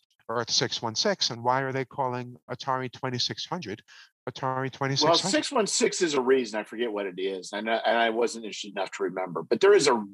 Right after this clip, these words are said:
Speaker 2: very specific reason it's six one six.
Speaker 1: Okay. I am oblivious to it.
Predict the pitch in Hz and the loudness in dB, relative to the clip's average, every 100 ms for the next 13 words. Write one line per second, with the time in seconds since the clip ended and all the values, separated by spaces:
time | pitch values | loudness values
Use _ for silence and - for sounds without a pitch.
0 | 104 139 156 151 131 113 - - - 123 | 0 4 6 6 4 0 -10 -8 -4 -4
1 | 110 - 110 107 101 101 92 - - - | -4 -8 -4 -2 -2 -8 -8 -8 -6 -10
2 | - - - 73 - - - _ _ _ | -10 -10 -10 -10 -12 -12 -12 _ _ _
3 | _ _ _ _ _ _ - 120 - 110 | _ _ _ _ _ _ -8 -8 -4 -4
4 | 95 - _ _ _ - 135 160 151 156 | -4 -8 _ _ _ 2 2 2 0 -2
5 | 143 143 127 113 - 123 | 0 0 0 -2 -4 -8